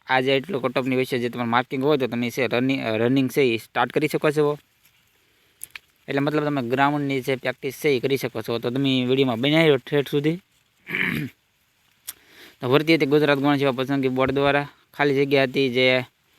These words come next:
આઠસો ને ત્રેવીસ જગ્યા પર ભરતી હતી અને જે આઠ ફેબ્રુઆરી એક્ઝામ જે લેવાની હતી, બરાબર,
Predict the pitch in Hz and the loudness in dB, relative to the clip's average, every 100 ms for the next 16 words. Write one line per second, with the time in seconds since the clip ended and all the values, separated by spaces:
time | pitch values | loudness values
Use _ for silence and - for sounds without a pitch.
0 | _ _ _ _ _ - 131 - 139 131 | _ _ _ _ _ 0 0 2 0 0
1 | 110 147 127 135 139 127 123 117 - 139 | 2 2 4 2 2 2 -2 -2 -4 -2
2 | 147 151 156 135 123 120 117 127 127 127 | 2 2 2 2 2 0 0 2 4 4
3 | 113 131 123 131 131 127 127 120 117 123 | 4 2 2 0 0 2 2 0 0 -2
4 | 117 117 127 139 117 104 113 139 151 | 0 0 2 0 0 -2 0 0 0